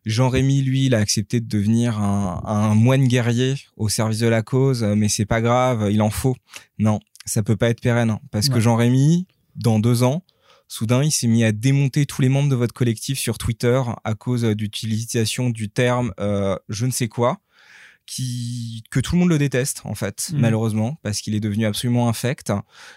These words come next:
Speaker 1: et que tout le monde a peur de parler à côté de lui.
Speaker 2: Mhm.
Speaker 1: Et que vous avez réussi à transformer la force de Jean-Rémy, qui était potentiellement un militant vraiment qui pouvait amener des choses, en un épouvantail.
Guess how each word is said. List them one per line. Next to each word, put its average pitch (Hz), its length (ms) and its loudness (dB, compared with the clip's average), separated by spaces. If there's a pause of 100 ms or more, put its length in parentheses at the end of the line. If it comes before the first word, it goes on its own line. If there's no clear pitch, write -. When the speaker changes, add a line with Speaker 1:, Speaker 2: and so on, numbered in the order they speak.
Speaker 1:
et 113 100 -2
que 123 100 0
tout 135 140 -2
le - 20 0
monde 160 80 2
a 117 100 0
peur 135 480 -2 (200)
de 104 100 -4
parler 98 300 -4 (360)
à 107 100 -4
côté 101 220 -4
de 98 60 -4
lui. - 240 -12 (120)
Speaker 2:
Mhm. 135 220 -2 (260)
Speaker 1:
Et 113 140 0
que 113 140 -4
vous 117 340 0
avez 127 140 2
réussi 135 280 0
à 151 60 0
transformer 135 480 -2
la 113 140 0
force - 380 -2
de 113 160 0
Jean-Rémy, 117 440 2
qui 127 100 -2
était 113 160 0
potentiellement 120 640 0
un 117 60 2
militant 117 540 0
vraiment 117 420 -2
qui - 220 -10
pouvait 170 340 2
amener 160 220 4
des 131 100 4
choses, 143 400 2 (760)
en 123 140 4
un 127 100 4
épouvantail. 104 540 -2